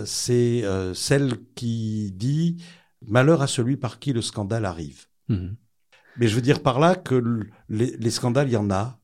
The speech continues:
Speaker 1: eu, il y en aura encore. Malheur à celui par qui les choses arrivent. Il y a un autre verset qui dit que celui qui est debout
Speaker 2: Prenne garde
Speaker 1: prenne
Speaker 2: de
Speaker 1: garde
Speaker 2: tomber.
Speaker 1: de ne pas tomber. C'est souvent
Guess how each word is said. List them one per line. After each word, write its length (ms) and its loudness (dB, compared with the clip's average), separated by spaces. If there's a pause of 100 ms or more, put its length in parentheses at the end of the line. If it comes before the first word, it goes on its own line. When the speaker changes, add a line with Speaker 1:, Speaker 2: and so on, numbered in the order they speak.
Speaker 1:
eu, 280 2 (100)
il 100 -6
y 40 2
en 100 2
aura 480 2
encore. 500 -6 (280)
Malheur 320 0
à 80 -4
celui 260 -6
par 240 -10
qui 260 -8
les 120 -10
choses 340 -12
arrivent. 420 -14 (1000)
Il 80 -4
y 40 6
a 80 8
un 140 6
autre 260 6
verset 680 0
qui 120 -4
dit 380 0 (320)
que 80 -2
celui 320 4
qui 80 2
est 40 4
debout 600 2 (480)
Speaker 2:
Prenne 200 -4
garde 160 0
Speaker 1:
prenne 120 4
Speaker 2:
de 40 4
Speaker 1:
garde 220 4
Speaker 2:
tomber. 200 -2
Speaker 1:
de 100 4
ne 100 -2 (440)
pas 100 0
tomber. 520 -4 (320)
C'est 160 2
souvent 480 0